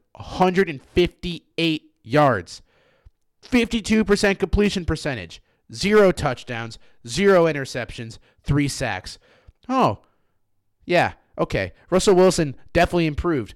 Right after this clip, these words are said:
because he went from five interceptions to none, but he also went from one touchdown to zero. Not that one was great, but zero's not any better. And I don't blame him for the sacks 'cause the Seahawks have historically had terrible offensive linemen ever since Russell Wilson has been there.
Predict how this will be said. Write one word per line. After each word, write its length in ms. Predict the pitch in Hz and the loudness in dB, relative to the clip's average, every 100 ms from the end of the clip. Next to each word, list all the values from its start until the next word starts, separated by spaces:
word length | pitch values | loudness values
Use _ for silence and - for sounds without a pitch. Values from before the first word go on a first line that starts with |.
| - - | -16 -8
because 400 | 135 160 143 - - | -4 0 0 -2 -8
he 140 | 147 | -2
went 240 | 147 165 156 | 0 0 0
from 200 | 139 110 - | -4 -4 -16
five 420 | - 190 202 247 | -6 2 4 6
interceptions 600 | 202 156 - 147 - 139 - | 4 0 -2 -6 -6 -12 -12
to 80 | 120 | -8
none, 440 | 143 160 123 95 _ | -2 -2 -2 -10 _
but 80 | 147 | 2
he 80 | 160 | 6
also 240 | 175 175 | 6 4
went 160 | 170 170 | 2 2
from 160 | 143 131 | 0 2
one 220 | 202 247 | 4 4
touchdown 580 | 151 151 - 151 143 123 | 2 2 2 -4 -4 -6
to 100 | - | -2
zero. 560 | 143 120 143 107 87 76 _ - - | -2 -2 -6 -6 -10 -12 _ -20 -6
Not 160 | 160 185 | -2 0
that 160 | 165 | 0
one 240 | 143 175 175 | 0 -2 -2
was 160 | 165 | -2
great, 500 | 185 208 170 - _ | 4 4 4 -4 _
but 160 | 147 120 | -6 -6
zero's 420 | 104 156 170 156 | -4 0 0 -2
not 300 | 135 143 - _ _ | -4 -4 -6 _ _
any 260 | 143 147 139 | -8 -8 -8
better. 460 | - 113 87 78 _ _ _ _ _ _ _ _ - | -6 -6 -6 -14 _ _ _ _ _ _ _ _ -4
And 120 | 147 | -2
I 20 | |
don't 140 | 147 135 | 0 -2
blame 180 | 131 | -4
him 140 | 117 107 | -8 -8
for 100 | 117 | -8
the 100 | 107 | -8
sacks 360 | - 95 95 | -8 -8 -8
'cause 180 | - 120 | -8 -8
the 60 | 113 | -8
Seahawks 400 | - 131 120 120 | -6 -2 -2 -4
have 100 | 117 | -8
historically 560 | 113 - 127 113 110 | -6 -2 -2 -2 -6
had 220 | 98 101 - | -8 -6 -4
terrible 440 | 135 117 101 101 | -2 -4 -4 -6
offensive 380 | 101 107 95 98 | -6 -8 -10 -10
linemen 320 | 101 98 87 | -10 -10 -10
ever 240 | 87 104 | -8 -8
since 240 | 98 95 98 | -8 -10 -10
Russell 260 | 98 - | -10 -8
Wilson 300 | 95 87 - | -8 -10 -12
has 140 | 69 87 | -14 -10
been 240 | 82 69 | -10 -10
there. 180 | 69 69 | -14 -16